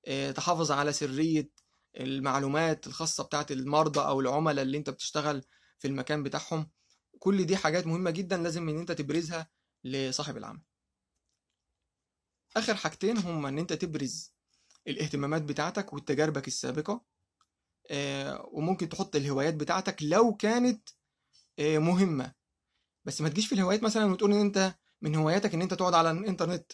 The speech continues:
<clears throat> ما هو دون حاجة م-، هتوصل لل-، لصاحب العمل إن أنت بتضيع وقتك، ودي حاجة مش كويسة.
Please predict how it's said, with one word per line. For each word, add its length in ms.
<clears throat> 1160
ما 100
هو 60
دون 280
حاجة 320
م-، 120
هتوصل 760
لل-، 300
لصاحب 360
العمل 460
إن 120
أنت 120
بتضيع 340
وقتك، 480
ودي 200
حاجة 180
مش 160
كويسة. 380